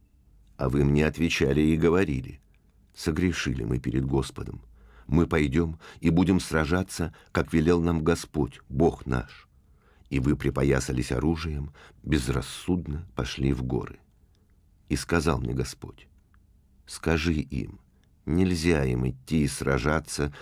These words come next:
потому что я не с ними, и враг их разобьет». Я сказал это вам, а вы не слушали, не повиновались Господу и упрямо пошли в горы. И вышли вам навстречу аморейцы,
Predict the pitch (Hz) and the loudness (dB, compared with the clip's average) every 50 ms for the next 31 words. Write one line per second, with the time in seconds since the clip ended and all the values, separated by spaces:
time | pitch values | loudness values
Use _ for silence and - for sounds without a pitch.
0 | - - - - 78 73 82 82 85 82 - - - 82 80 85 85 85 87 87 | -20 -10 -4 -4 0 2 4 4 4 2 0 0 0 2 4 4 4 4 2 0
1 | 82 - - 78 78 76 71 64 55 - - - _ - _ _ _ - _ _ | -2 -4 -4 0 0 0 0 0 -4 -8 -14 -18 _ -20 _ _ _ -20 _ _
2 | - 76 71 76 73 78 82 82 - - 71 67 - - - _ _ - 71 73 | 0 2 2 4 4 2 0 0 -2 -6 -8 -8 -8 -16 -20 _ _ -2 -2 0
3 | 64 69 69 62 58 62 58 50 50 - - _ _ _ _ _ _ _ _ _ | 0 0 -4 -4 -4 -6 -6 -6 -8 -12 -18 _ _ _ _ _ _ _ _ _
4 | _ _ _ _ _ _ _ 65 67 73 73 71 - - 78 76 67 76 71 67 | _ _ _ _ _ _ _ 0 2 2 2 2 0 0 -2 2 2 2 2 4
5 | 69 69 69 71 67 69 71 71 73 71 69 - - _ _ _ - - 71 65 | 2 2 2 0 0 2 2 0 0 -2 -4 -8 -14 _ _ _ -2 -2 0 2
6 | 76 78 80 80 78 - - 87 90 78 - - - - - - _ - - - | 2 2 2 2 0 -2 -4 -4 -4 -4 -6 -10 -12 -14 -14 -20 _ -20 -20 -16
7 | - - 87 92 85 98 95 87 95 95 92 95 92 95 90 69 65 67 71 71 | -2 2 2 4 4 4 4 4 4 4 2 2 2 2 2 2 0 -2 -2 0
8 | 73 87 85 - - - 71 62 69 71 71 76 92 92 85 80 67 - 85 80 | 2 2 0 0 -2 -4 0 0 0 0 2 2 4 4 4 4 2 2 2 2
9 | 78 71 76 80 85 92 90 - 71 76 - - - 78 80 80 76 71 71 71 | 2 2 2 2 0 0 -2 -2 -4 -4 -4 -6 -4 -2 -2 -2 -2 -2 -2 0
10 | 87 87 71 64 62 - - _ _ _ _ _ _ _ _ _ _ _ _ _ | 2 2 2 2 -2 -8 -14 _ _ _ _ _ _ _ _ _ _ _ _ _
11 | _ _ _ - - 71 76 65 71 78 69 - - 69 69 71 71 71 71 71 | _ _ _ -4 0 0 2 2 2 0 0 -2 -2 0 2 2 2 2 0 0
12 | 69 - - - 73 73 67 - - 73 65 64 67 67 65 64 69 71 69 64 | -2 -4 -4 -2 0 0 0 0 -2 -2 0 0 0 0 0 0 0 0 0 -2
13 | 65 - - 78 - | -4 -6 -8 -8 -8